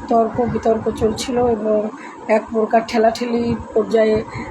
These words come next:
যখন চলছিল, ওনারা আমাদেরকে ধাক্কাচ্ছিলেন, আমরা ওনাদেরকে ধাক্কাচ্ছিলাম। ঠিক সেই সময় অনেক, আহ, ধাক্কাধাক্কির পরে আমরা ছয় সাতজনের এক, মানে এক ধাক্কাতে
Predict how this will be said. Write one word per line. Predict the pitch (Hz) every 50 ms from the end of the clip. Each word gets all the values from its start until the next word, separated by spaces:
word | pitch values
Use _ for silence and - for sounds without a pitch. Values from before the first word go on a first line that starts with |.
| - - - 220
যখন | - 226 214 220 226 220 226 220
চলছিল, | - 247 220 220 - - 262 226 214
ওনারা | 208 208 220 214 208 208 214 214 214 214
আমাদেরকে | 214 208 214 208 226 220 - - 233
ধাক্কাচ্ছিলেন, | 214 226 214 208 - 233 226 - - 240 214 214 214
আমরা | 208 208 208 220
ওনাদেরকে | 214 214 214 214 208 208 214 - - 226
ধাক্কাচ্ছিলাম। | 214 226 214 - - 220 214 - - 220 226 277 - - - - - - - - - - -
ঠিক | - 233 -
সেই | - 277 233 226
সময় | - - 240 240 247 254
অনেক, | 240 233 226 233 233 226 - - 233
আহ, | 220 214 214 208 214 214 214 208
ধাক্কাধাক্কির | 208 220 214 - 240 226 233 226 269 - -
পরে | - 247 240 269 269
আমরা | 233 220 220 220 226 220 220 220 220 - - - - - - - - - -
ছয় | 254 226 233
সাতজনের | 233 - 254 220 208 - 220 233 233 233 233 233
এক, | 226 214 208 - - - - - - -
মানে | 220 214 214 214
এক | 220 220 214 208 202
ধাক্কাতে | - 226 220 214 - 247 233 - 254 240 240 233